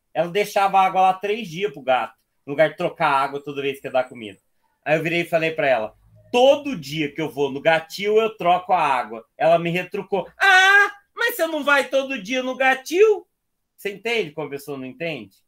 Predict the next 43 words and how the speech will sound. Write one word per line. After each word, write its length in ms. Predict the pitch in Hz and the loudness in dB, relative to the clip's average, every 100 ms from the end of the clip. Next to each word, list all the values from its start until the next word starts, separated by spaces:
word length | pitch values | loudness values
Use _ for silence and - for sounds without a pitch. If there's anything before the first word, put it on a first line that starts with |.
| _ _ _ | _ _ _
Eu 80 | 131 | -12
falei, 320 | 139 123 117 - | -10 -10 -12 -6
"Todo 360 | 185 240 196 | -4 -4 -8
dia 300 | 170 117 110 | -14 -12 -12
que 60 | 120 | -14
eu 100 | 107 | -14
vou 160 | 113 | -12
no 80 | 110 | -6
gatil, 480 | 117 131 - 156 170 | -2 -2 -4 -8 -8
eu 60 | 175 | -4
troco 340 | 151 151 165 | -2 0 0
a 100 | 139 | 0
água." 320 | 107 104 98 _ _ _ | 0 -4 -14 _ _ _
Ela 140 | 127 | -10
não 60 | 151 | -6
entendeu. 580 | 160 202 160 180 208 _ _ _ _ _ _ _ _ _ - | -6 -6 -6 -6 -10 _ _ _ _ _ _ _ _ _ -2
Ela 140 | 151 160 | 0 0
achou 180 | 160 | -2
que 60 | 170 | -6
eu 40 | |
tava 180 | 175 180 | -2 -2
falando 120 | 175 | -2
que 80 | 165 | -4
eu 80 | 165 | -8
vou 100 | 170 | -8
todo 300 | 170 175 180 | -8 -8 -8
dia 220 | 156 165 | -6 -6
no 100 | 156 | -4
gatil. 420 | 127 110 - 101 _ _ _ _ _ _ _ _ _ _ _ | -6 -8 -12 -20 _ _ _ _ _ _ _ _ _ _ _
Então, 160 | 151 | 2
ó, 160 | 117 85 _ _ - | 2 -2 _ _ 2
pergolado 920 | 277 311 190 135 117 143 120 - _ _ _ _ _ _ | 6 6 4 -2 2 2 0 -6 _ _ _ _ _ _
é 100 | 196 | 2
o 80 | 226 | 2
nome 580 | 175 160 175 135 101 - _ _ | 0 0 0 -2 -6 -16 _ _
que 60 | - | -8
se 180 | - | -6
dá 340 | 170 151 156 165 | 0 2 4 2
a 60 | 165 | -2
um 120 | 165 | -4
tipo 440 | 165 - 240 196 185 | -8 -10 -10 -10 -14
de 120 | 170 | -10
cobertura 840 | 185 156 135 123 - 139 139 131 | -8 -4 -4 -4 -10 -8 -6 -8